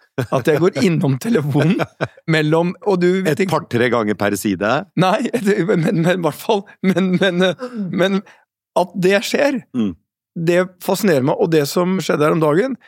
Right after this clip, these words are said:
Speaker 1: da var jeg, da, da var jeg innom, og da, da leste jeg litt, og så tok jeg telefonen, og så gikk jeg inn på Instagram,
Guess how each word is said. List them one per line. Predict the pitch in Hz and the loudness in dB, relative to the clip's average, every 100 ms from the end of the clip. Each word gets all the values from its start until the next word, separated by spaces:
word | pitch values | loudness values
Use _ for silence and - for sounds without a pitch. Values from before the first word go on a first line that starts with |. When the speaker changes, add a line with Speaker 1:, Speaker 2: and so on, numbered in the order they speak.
| _ _ | _ _
Speaker 1:
da | 151 143 | 0 2
var | 147 170 | 2 0
jeg, | 190 | 0
da, | - - - 170 170 - - | 0 0 -2 -6 -10 -14 -4
da | 180 | -2
var | 165 | 0
jeg | 196 185 | 0 0
innom, | 139 196 | 2 0
og | 185 | 0
da, | 180 190 - - | 0 -2 -4 -2
da | 180 | 0
leste | 185 120 - 147 | 0 0 0 0
jeg | |
litt, | 330 - _ _ _ _ | 0 -4 _ _ _ _
og | 170 | -4
så | 226 | -2
tok | 180 - | -4 -4
jeg | 185 | -2
telefonen, | 208 208 - 277 _ | -2 0 -2 -4 _
og | 233 | -4
så | 320 | 0
gikk | 294 - | 0 2
jeg | 165 | -2
inn | 202 | -2
på | 480 | -2
Instagram, | 175 139 - 277 285 392 | 0 -2 -2 -2 -2 -4